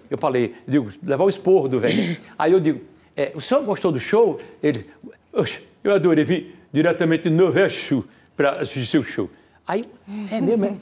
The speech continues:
Gostou do show?" Aí ele fez, "Gostei." Aí eu disse, "E, e o conjunto?" Ele disse, "Ah, o seu, você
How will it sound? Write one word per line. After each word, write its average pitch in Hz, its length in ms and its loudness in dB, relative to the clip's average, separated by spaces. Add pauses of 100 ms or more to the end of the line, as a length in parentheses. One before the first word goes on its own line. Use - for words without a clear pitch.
(200)
Gostou 165 320 -2
do 123 120 -2
show?" 214 400 0 (220)
Aí 147 160 2
ele 156 100 2
fez, 139 280 -2 (280)
"Gostei." 165 920 0 (300)
Aí 160 260 -2
eu 185 200 0
disse, 139 360 -4 (340)
"E, 262 600 -4
e - 20 -12
o 285 240 -6
conjunto?" 170 720 0
Ele 156 160 2
disse, 123 260 -4 (240)
"Ah, - 100 0
o 170 60 0
seu, 151 220 0
você 165 340 0